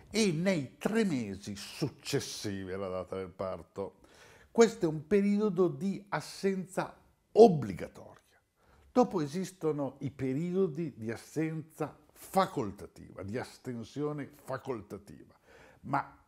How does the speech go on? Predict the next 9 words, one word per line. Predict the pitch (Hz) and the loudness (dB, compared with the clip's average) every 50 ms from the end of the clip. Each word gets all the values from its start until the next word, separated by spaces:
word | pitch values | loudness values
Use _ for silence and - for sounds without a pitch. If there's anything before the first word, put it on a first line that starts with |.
| _ - | _ -6
i | 120 110 - | -6 -6 -6
cinque | - - 208 208 180 156 - - 202 | -4 0 2 2 2 2 0 0 0
mesi | 190 185 170 175 175 165 165 131 | 0 0 -2 -4 -4 -4 -6 -6
sono | - - 180 165 143 120 | -4 0 0 0 0 0
un'astensione | 127 139 139 - 180 156 - - 120 120 120 113 - - _ - - _ _ | -4 -4 -6 -6 -8 -8 -6 -6 -6 -4 -4 -6 -8 -12 _ -20 -20 _ _
obbligatoria | - 190 185 156 131 117 110 101 95 101 - - - - - 92 - - - - - - - - - - - | 0 2 2 2 0 -2 -4 -4 -6 -6 -8 -10 -14 -16 -16 -18 -20 -20 -20 -20 -20 -20 -20 -20 -20 -20 -14
che | - - 98 92 | -8 -4 -2 -2
la | 101 127 | 0 2
legge | 160 170 139 101 85 - 98 - | 2 2 0 -2 -4 -8 -10 -12